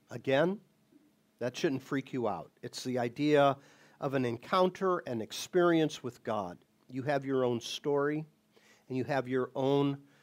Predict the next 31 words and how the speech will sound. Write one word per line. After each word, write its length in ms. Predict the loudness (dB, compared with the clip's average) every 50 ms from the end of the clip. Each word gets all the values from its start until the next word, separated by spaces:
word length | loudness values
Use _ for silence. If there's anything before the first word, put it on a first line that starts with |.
| _ _ _ _ _ -10
chapters 680 | -6 -4 -2 -2 -2 -4 -8 -16 -16 -14 -14 -14 -14 -16 _ _ _ _ -6
in 160 | -4 -2 -2
that 220 | -2 -2 -2 -4 -6
walk 380 | -4 -4 -2 -2 -4 -4 -8
with 160 | -12 -12 -12 -12
God. 400 | -12 -10 -10 -12 -12 -16 -20 _ _ _ _ _ _ _ _ _ _ _ _ -10
And 140 | -8 -6 -2
every 260 | -2 0 0 0 -2 -2
one 220 | 0 2 2 2
of 140 | 0 -2 -4
them 300 | -6 -8 -8 -10 -14 -16 -18 _ _ _ _ _ _ _ _ -12
is 160 | -12 -8 -6 -6
a 60 | -6
gift 360 | -4 -2 -2 -2 -2 -2 -4
that 140 | -8 -8 -8
has 140 | -8 -12 -10
been 200 | -8 -8 -6 -6
given 300 | -6 -6 -6 -6 -6 -6
to 120 | -6 -8
you. 380 | -8 -8 -8 -10 -12 -12 -14 -18 -20 _ _ _ _ _ _ _ _ _ _ _ _ _ _ _ _ _ _ _ _ _ _ _ _ _ _
The 140 | 0 2 4
other 220 | 4 4 2 0
theme 460 | 0 -4 -6 -2 -2 -2 0 -2 -4
that 140 | -4 -4 -6
is 140 | -6 -4 -2
in 160 | -2 -2 -2
the 60 | -2
Gospel 520 | -2 0 0 0 0 -2 -6 -8 -6 -4 -4
of 140 | -4 -6
John 320 | -8 -10 -10 -10 -10 -14 -20 _ _ _ _ _ _ _ _ _ _ _ _ _ _ _ _ _ _ _ _ _ _ _ _ _ _ _ _ _ _
is 380 | -4 -2 -2 -2 -4 -8 -10